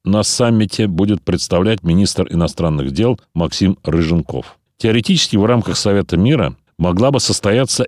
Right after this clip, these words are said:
историческая встреча Александра Лукашенко и Дональда Трампа. Это было бы большой сенсацией, но не случилось. Тем временем пресс-служба Кремля также сообщила, что Владимир Путин не планирует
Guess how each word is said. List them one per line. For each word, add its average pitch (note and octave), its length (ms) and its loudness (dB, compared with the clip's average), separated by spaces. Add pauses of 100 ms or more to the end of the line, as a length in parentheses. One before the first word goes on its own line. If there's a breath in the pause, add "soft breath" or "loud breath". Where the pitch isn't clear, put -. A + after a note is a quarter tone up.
(100)
историческая G2 840 0
встреча E2 560 -4 (200)
Александра E2 540 0
Лукашенко F2+ 760 -2 (320)
и D#2+ 60 -2
Дональда D2 460 0
Трампа. C#2+ 520 -6 (220)
Это F2 200 -2
было A2+ 240 2
бы G#2 120 0
большой G#2 360 0
сенсацией, D2 720 -4 (200)
но G2 200 2
не C#3 80 2
случилось. C#2+ 640 -6 (240)
Тем D3 180 2
временем A#2+ 480 2
пресс-служба F#2+ 580 0
Кремля F2+ 380 0
также A2+ 640 0
сообщила, G2+ 760 -2 (280)
что - 240 -2
Владимир F2+ 420 2
Путин C3 400 2
не A#2+ 80 2
планирует A2 720 2